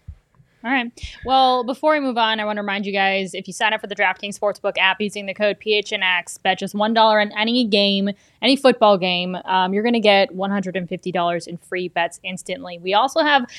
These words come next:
a promo going on for all of our members. Buy any college tee. So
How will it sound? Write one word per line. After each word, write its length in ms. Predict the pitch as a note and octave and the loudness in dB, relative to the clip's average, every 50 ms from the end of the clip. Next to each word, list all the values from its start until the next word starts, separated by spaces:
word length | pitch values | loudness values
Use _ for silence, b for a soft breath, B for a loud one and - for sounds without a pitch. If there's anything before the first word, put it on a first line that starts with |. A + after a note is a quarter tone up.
| B B B B | B B B B
a 140 | A#3 B3 G#3+ | 2 2 2
promo 520 | - - C#4 C4+ D4 D#4 D#4+ D#4 D4+ C#4 | 2 2 2 2 2 2 2 2 2 2
going 240 | C#4 C4+ C4+ C4 B3+ | 2 0 0 0 0
on 280 | A#3+ A#3+ B3 C4 C4+ | 0 0 0 -2 -2
for 120 | B3+ - B3 | -2 -2 2
all 220 | A3 A3+ A3+ A3+ | 2 4 2 2
of 100 | G#3+ G3 | 2 2
our 160 | G#3 G3+ G3+ | 2 2 2
members. 640 | G#3 G3+ G#3 G#3+ A3 A#3 A3+ A#3 A3+ G#3+ G#3+ G3 F#3 | 0 0 0 0 0 0 0 -2 -2 -2 -2 -4 -2
Buy 320 | - A3 G#3+ G#3+ A3 G#3+ - | 0 2 4 4 2 0 -2
any 320 | A3 A3+ A#3+ C4 C#4 D4 | -4 -4 -2 -2 -4 -4
college 680 | A#3+ - - C4 B3 B3+ B3+ B3 A#3 G#3 - - - | -6 -4 -2 0 0 2 2 0 -2 -4 -8 -12 -12
tee. 440 | - - C4+ B3+ B3+ C4 C4+ C4+ C#4+ | -10 -6 -4 -4 -4 -4 -4 -6 -8
So 340 | - - A#3 G#3 G3+ G3 | -4 -4 -2 -2 -2 -4